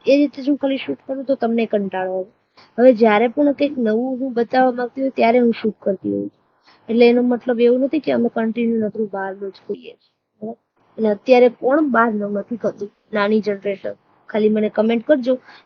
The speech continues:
કે જે નાના હોય, મારા જેવડા હોય અને બહારનું ના ખાતા હોય. તો ચલો, કંઈ વાંધો નહીં. તમારી બધી આ કોમેન્ટ છે ને મને હિંમત આપે છે કે હું આગળ લેવલ કંઈક ને કંઈક નવી નવી રેસિપી ઘરે બનાવતી રહું અને કંઈક નવું નવું તમને બતાવતી રહું,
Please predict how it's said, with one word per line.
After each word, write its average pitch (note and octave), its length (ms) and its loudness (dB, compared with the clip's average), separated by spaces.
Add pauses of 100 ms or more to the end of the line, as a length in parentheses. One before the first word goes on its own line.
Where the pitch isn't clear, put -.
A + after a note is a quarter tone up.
(100)
કે A#3+ 80 0
જે A#3 160 4
નાના G#3+ 420 -2
હોય, G#3+ 120 -2
મારા G3+ 340 2
જેવડા A3 340 0
હોય A#3+ 220 2
અને G#3+ 220 -8
બહારનું G3 460 -10
ના F#3 160 -14
ખાતા - 340 -14
હોય. D3 280 -12 (1080)
તો A#3 100 2
ચલો, G#3+ 260 2
કંઈ G#3+ 240 4
વાંધો G#3+ 280 0
નહીં. B3+ 260 0
તમારી G#3+ 280 2
બધી G#3 240 0
આ G#3+ 180 0
કોમેન્ટ G#3 420 -4
છે A3 120 -6
ને G3+ 60 -2
મને G3+ 220 -4
હિંમત G3+ 380 -6
આપે G3 220 -2
છે G3+ 140 -8
કે G3 140 -6
હું G3 200 -4
આગળ G3+ 160 -4
લેવલ G3+ 280 -2
કંઈક G#3 260 -8
ને G#3 80 -4
કંઈક G3 220 -10
નવી G3+ 200 -8
નવી G3 200 -6
રેસિપી G3 440 -8
ઘરે G3 160 0
બનાવતી G#3+ 440 -2
રહું B3+ 180 0 (440)
અને G#3 220 0
કંઈક A#3 340 0
નવું A3 240 0
નવું G#3 320 0 (100)
તમને G#3 220 -4
બતાવતી G3 480 0
રહું, F#3+ 180 -8